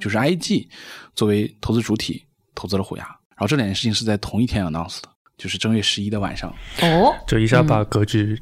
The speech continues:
Speaker 3: 决定了。
Speaker 1: 嗯。就是瞬间，
Speaker 2: 其实对。
Speaker 1: 因为当时的状态是从用户量角度来讲，斗鱼还是最大的，然后虎牙是其次，然后从价格角度也是，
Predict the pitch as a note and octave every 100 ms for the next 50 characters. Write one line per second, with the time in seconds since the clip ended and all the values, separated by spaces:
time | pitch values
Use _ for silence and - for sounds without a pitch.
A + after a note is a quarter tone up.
0 | - - G#2 A2 A2+ G#2+ G3+ F#3+ F#3+ F#3+
1 | E3+ - F3 D#3 C3+ B2 C3+ D#3+ F#3+ G#3+
2 | A#2 B2+ B2 A#2+ G#2+ - G#2+ F#2+ - G2+
3 | A#2+ D#3 G3+ E3+ G2+ F2 F#2 C#2+ A#2+ G2+
4 | F#2+ G#2 F#2 - - _ - G2 G#2 G2
5 | F2 - - F#2+ G2+ - A2+ - - A2
6 | _ - - G#2+ A#2 A2+ C3+ - - A#2+
7 | E3 C3 G#2 E2 F2 - - -